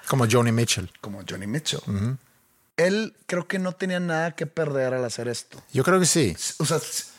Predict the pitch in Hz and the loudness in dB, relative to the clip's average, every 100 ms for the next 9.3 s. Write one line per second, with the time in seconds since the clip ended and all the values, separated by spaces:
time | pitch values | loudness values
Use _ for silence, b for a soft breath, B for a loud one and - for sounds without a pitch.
0 | - _ _ _ _ _ 120 120 123 151 | -20 _ _ _ _ _ 2 4 6 6
1 | 147 143 131 92 143 127 - 127 117 156 | 6 6 4 2 0 -4 -4 -6 -2 0
2 | 202 202 170 139 101 123 110 104 - 110 | 2 2 0 -2 -2 -4 -4 -8 -6 -4
3 | 165 170 147 123 117 117 117 160 - 160 | 0 0 0 -2 -4 -2 -4 -4 -6 -4
4 | - 120 139 - 127 123 127 143 151 B | -2 0 -2 -2 -2 0 0 0 -2 B
5 | B B B _ 131 117 - 107 98 - | B B B _ 0 0 0 -2 -4 -6
6 | 110 113 147 277 - - 107 95 80 B | -4 -2 0 -2 -2 2 4 4 0 B
7 | B B - 127 127 156 175 175 165 139 | B B -6 -4 -2 -2 -2 0 0 0
8 | 127 - 139 120 - 135 151 185 143 117 | -4 -4 -4 -4 -4 -2 -2 0 2 2
9 | 117 135 | 2 0